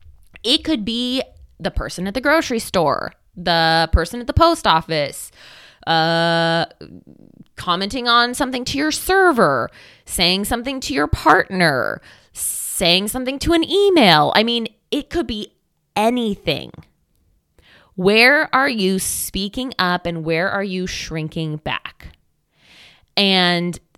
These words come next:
this is what we're gonna do more deeper work on in Ballsy Broads of that increase of self-worth, self-trust, certainty,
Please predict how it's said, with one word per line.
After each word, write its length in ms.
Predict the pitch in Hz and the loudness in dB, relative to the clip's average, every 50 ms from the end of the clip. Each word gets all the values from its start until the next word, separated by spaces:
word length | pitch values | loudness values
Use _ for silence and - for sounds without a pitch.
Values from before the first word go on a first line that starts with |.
| _ - | _ -8
this 300 | 151 180 190 185 - 247 | -4 -4 -2 -2 -2 -4
is 120 | 254 - | -4 0
what 160 | 262 247 170 | 0 0 0
we're 120 | 196 208 196 | 0 0 0
gonna 180 | 202 190 185 | 0 -2 -2
do 580 | 180 156 165 180 175 170 170 165 165 156 151 156 - - - - | -4 -4 -4 -2 -2 0 0 0 -2 -2 -4 -6 -12 -16 -14 -10
more 880 | 165 170 170 180 175 175 190 196 196 196 196 196 190 185 - 180 175 - - | -8 -6 -4 0 2 2 4 4 4 4 4 2 0 -2 -4 -8 -14 -14 -14
deeper 720 | - 175 185 185 - - 214 190 185 180 180 180 180 170 - | -12 -12 -12 -6 -2 0 2 2 4 4 4 4 4 2 2
work 380 | 160 151 160 160 170 190 - - | 0 2 2 4 2 2 0 0
on 400 | - 214 226 247 269 277 294 311 - - | 0 2 2 2 0 -2 -4 -6 -6 -4
in 420 | - 180 180 180 175 175 180 180 - | -4 -2 -2 -2 -2 -2 -4 -6 -6
Ballsy 420 | 160 160 160 160 165 165 170 180 165 | -4 -2 0 0 0 -2 -4 -6 -4
Broads 640 | - 156 143 139 143 147 175 214 240 240 240 - - _ - - - _ _ _ | -4 -4 -2 0 2 2 0 0 -2 -4 -8 -12 -16 _ -20 -20 -20 _ _ _
of 260 | - 185 185 180 170 | 0 2 2 2 2
that 260 | 160 185 175 180 - - | 2 2 2 2 0 -2
increase 640 | - 190 196 220 233 - - 208 180 180 185 185 - | -4 -4 -4 -4 -6 -8 -6 -4 -2 -2 -2 -4 -6
of 140 | - 185 175 | -8 -8 -6
self-worth, 720 | - - 190 196 220 - - - 311 - - 160 - - _ - | 0 2 2 2 2 2 -2 -2 -2 -2 -2 -6 -10 -14 _ -14
self-trust, 920 | - - - 214 226 226 - - - - - 208 - - - - - - _ _ _ | -4 0 2 2 2 0 -4 -8 -6 -4 -4 -4 -4 -6 -10 -14 -16 -20 _ _ _
certainty, 760 | - - - - 247 370 - - - - - 196 151 139 123 | -8 -4 0 0 0 0 -2 -6 -10 -8 -6 -6 -6 -6 -8